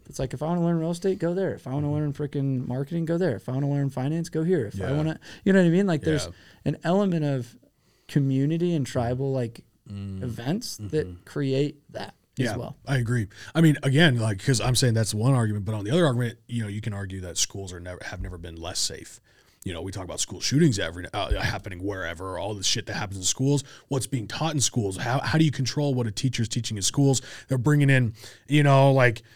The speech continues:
Speaker 2: these people to teach their, you know, this, this agenda, and, you know, it's like,
Speaker 1: Well,
Speaker 2: it's
Speaker 1: they're,
Speaker 2: like, holy
Speaker 1: they're
Speaker 2: shit.
Speaker 1: paid fifty grand a year. It's like, I want my,
Speaker 2: Right.
Speaker 1: I want my kids to be taught by the guy that's making five hundred grand a year.
Speaker 2: Yeah,
Speaker 1: You know what I
Speaker 2: exactly.
Speaker 1: mean?
Speaker 2: Right.
Speaker 1: Like, I want my kids to go learn from, like,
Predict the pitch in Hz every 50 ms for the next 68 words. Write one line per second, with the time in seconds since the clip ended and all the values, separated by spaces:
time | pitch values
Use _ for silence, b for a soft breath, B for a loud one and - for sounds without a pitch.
0 | b b 135 117 - - - 175 147 160 156 143 135 117 - - 170 156 127 -
1 | 160 151 147 147 - 156 147 147 139 135 143 135 - - - 143 123 135 120 113
2 | 113 135 139 175 190 160 143 127 123 120 120 120 127 117 131 135 127 165 160 -
3 | 160 143 123 - B B B B B 196 202 147 123 - - - - - 196 208
4 | 175 131 101 - - - 247 220 233 214 240 247 220 - - 254 208 247 233 214
5 | 220 233 233 220 220 226 254 254 - - - - 143 - 165 202 240 247 - 135
6 | 131 131 131 123 160 160 196 254 302 330 196 185 170 - 185 180 170 170 175 185
7 | 170 - - 175 180 185 190 185 185 175 190 190 185 175 175 - 190 196 180 196
8 | 190 202 226 269 247 208 156 147 135 135 127 123 117 104 92 - 135 143 143 127
9 | 101 - - _ - - 107 110 - 185 190 185 175 185 226 240 - - - -
10 | 160 180 208 254 269 226 185 180 170 175 185 175 175 - 180 165 175 180 180 175
11 | 170 170 175 175 170 175 - 175 170 170 165 160 143 -